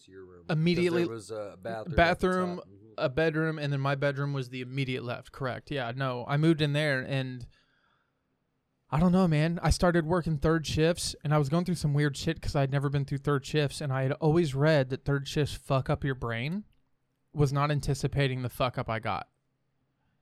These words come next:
Speaker 2: And I don't know if you ever worked, have you ever worked in factories?
Speaker 1: One.
Speaker 2: Okay.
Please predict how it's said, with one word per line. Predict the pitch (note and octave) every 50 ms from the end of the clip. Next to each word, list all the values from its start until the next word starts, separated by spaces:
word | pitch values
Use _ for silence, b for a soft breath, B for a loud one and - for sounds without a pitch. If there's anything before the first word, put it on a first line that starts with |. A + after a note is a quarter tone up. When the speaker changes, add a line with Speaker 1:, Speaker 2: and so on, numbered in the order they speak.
| _ _ -
Speaker 2:
And | C#3+ C3+ C3+ C#3 C3+ C3+ C3+ C3 B2 - - - _ _ _ _ _ _ _ _ _ _ _ _ _ _ _ _ _ _ _ - - _ _ _ _ _ _ _ -
I | D3
don't | D#3+ E3
know | E3
if | - -
you | E3+ D#3
ever | D3 D3+ D3+ C#3+
worked, | C#3 D3+ D#3+ - - C3+
have | A#2 C3
you | C#3 C#3
ever | C#3+ C#3 C#3
worked | C#3 C#3+ C#3 -
in | C3+ B2
factories? | - C3 B2 B2+ - - D#3+ D#3+ E3 F3 E3 - - _ _ _ _ _ _ _ _ _ _ _ _ _ _ _ _
Speaker 1:
One. | F#2+ G2 G2 G2 F#2 F2 D#2 _ _ _ _ -
Speaker 2:
Okay. | D3+ C#3 - D3 C3 A#2+ A#2+